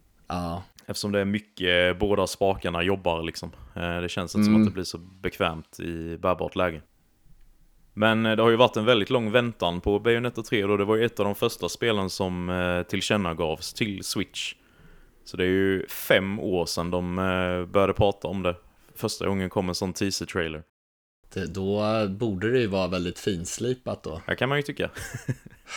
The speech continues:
Speaker 1: <laughs> Men?
Speaker 2: Nej, nej, det var inget men där, men <laughs> jag tänkte
Speaker 1: Nej.
Speaker 2: väl inte gå i förväg på min
Speaker 1: <laughs> Nej,
Speaker 2: planering.
Speaker 1: förlåt. <laughs>
Speaker 2: Eh, men ja, som sagt, Bayonetta då, huvudkaraktären är ju liksom en sån här, eh,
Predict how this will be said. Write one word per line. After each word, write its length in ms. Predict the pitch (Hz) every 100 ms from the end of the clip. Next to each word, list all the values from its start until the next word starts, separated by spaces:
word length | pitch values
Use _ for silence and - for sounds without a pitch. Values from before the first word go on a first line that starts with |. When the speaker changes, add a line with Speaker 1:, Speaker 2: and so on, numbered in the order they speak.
| -
Speaker 1:
<laughs> 1000 | 151 151 - 143 170 107 110 - - -
Men? 440 | 98 98 95 170 -
Speaker 2:
Nej, 260 | 98 101 104
nej, 160 | 101
det 60 | 110
var 100 | 117
inget 160 | 117 95
men 240 | 92 85
där, 140 | 92 82
men 140 | 87 -
<laughs> 140 | - -
jag 100 | 135
tänkte 300 | - 90 113
Speaker 1:
Nej. 20 |
Speaker 2:
väl 180 | 117 110
inte 560 | 120 98 98 98 -
gå 120 | 101 101
i 60 |
förväg 540 | 98 107 104 92 82 -
på 80 |
min 220 | 90 85 85 _
Speaker 1:
<laughs> 160 | _ -
Nej, 280 | 104 98 107 _ -
Speaker 2:
planering. 540 | 101 101 98 80 78 82 - -
Speaker 1:
förlåt. 140 | - 123
<laughs> 60 | - - _ _ - - - - - -
Speaker 2:
Eh, 640 | 95 98 98 95 95 85 -
men 260 | 95 135
ja, 260 | 143 139 143
som 200 | - 127
sagt, 320 | 123 117 110 117
Bayonetta 500 | 123 131 113 - 113
då, 220 | 117 113
huvudkaraktären 760 | 120 107 101 92 - 95 101
är 80 | 104
ju 100 | 95
liksom 260 | 90 - 95
en 60 |
sån 120 | 90
här, 320 | 104 98 90 87
eh, 260 | 90 87